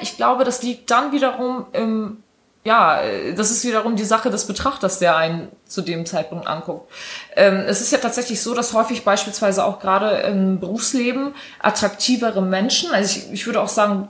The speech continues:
insbesondere Frauen, gar nicht unbedingt Männer, immer als eher, ja, ich sag mal, Intelligenz, I-Q-mäßig etwas, ähm,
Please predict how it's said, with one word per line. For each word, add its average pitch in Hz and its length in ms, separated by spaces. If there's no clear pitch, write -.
insbesondere 202 640
Frauen, 247 440
gar - 140
nicht 214 140
unbedingt 196 280
Männer, 254 360
immer 269 400
als - 400
eher, 208 800
ja, 180 540
ich 196 140
sag 214 180
mal, 196 460
Intelligenz, 214 1040
I-Q-mäßig 339 840
etwas, 233 640
ähm, 202 460